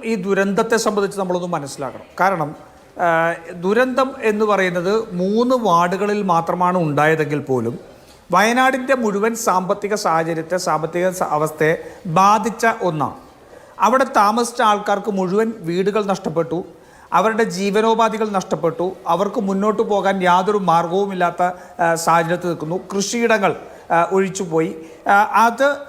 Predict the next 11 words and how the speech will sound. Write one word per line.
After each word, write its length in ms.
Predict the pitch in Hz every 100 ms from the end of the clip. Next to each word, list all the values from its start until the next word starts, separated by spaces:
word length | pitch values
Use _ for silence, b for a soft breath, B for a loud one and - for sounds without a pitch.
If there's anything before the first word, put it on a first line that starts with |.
| - -
പൊതുവെ 360 | 214 208 285 277
വയനാടിൽ 580 | 233 226 226 226 233
മുഴുവനായിട്ട് 760 | 220 208 214 226 180 165 180 220 - B B - -
ടൂറിസം 460 | 214 226 233 233 226
ഉൾപ്പെടെയുള്ള 380 | 196 202 196 196
മറ്റെല്ലാ 520 | 202 - 196 185 202 190
കാര്യങ്ങളെയും 380 | 175 170 202
ബാധിച്ചിട്ടുണ്ട്. 520 | 190 160 147 131 117 - B B B B -
ഇത്രയും 420 | 226 294 311 294
വ്യാപ്തിയുള്ളൊരു 760 | 254 208 214 269 269 254 240 233
അപകടമുണ്ടായപ്പോൾ 880 | 180 196 214 196 165 156 147 156